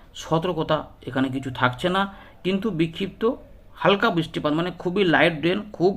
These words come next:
কম এলাকাতে কোনো দুর্ভোগের ব্যাপার থাকবে না একুশে জুলাই এবং বাইশে জুলাই। সামান্য অল্প স্বল্প কোনো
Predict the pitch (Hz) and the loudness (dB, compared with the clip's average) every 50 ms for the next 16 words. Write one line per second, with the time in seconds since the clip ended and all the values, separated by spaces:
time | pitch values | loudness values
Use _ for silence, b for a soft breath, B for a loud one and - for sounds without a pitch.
0 | - - 170 170 175 170 175 165 180 175 175 185 170 - - 151 156 175 180 160 | 0 -2 0 0 0 0 0 -2 -2 -4 -4 -6 -6 -4 -2 0 0 0 2 2
1 | 170 160 156 165 156 170 156 127 151 143 156 156 - - 143 135 127 139 147 147 | 2 2 2 0 0 0 0 0 0 0 -2 -4 -4 -2 -2 -2 0 2 0 0
2 | 135 - B B B B B B B B B 151 139 131 156 156 165 156 147 156 | -2 -4 B B B B B B B B B -4 -4 -4 -4 -4 -2 -2 -2 0
3 | 156 160 160 156 143 147 143 123 - 120 123 123 165 143 143 160 160 185 - - | 2 2 2 2 2 2 2 2 2 2 2 0 0 0 0 0 0 0 -2 -4
4 | B B B B B B B B B - - 139 175 196 196 196 190 185 - - | B B B B B B B B B -4 -2 0 0 2 2 2 0 0 0 2
5 | 147 147 147 160 160 165 165 151 151 165 156 - - 147 143 147 | 2 0 0 0 -2 -2 -2 -2 -2 -2 -4 -4 -4 -2 0 2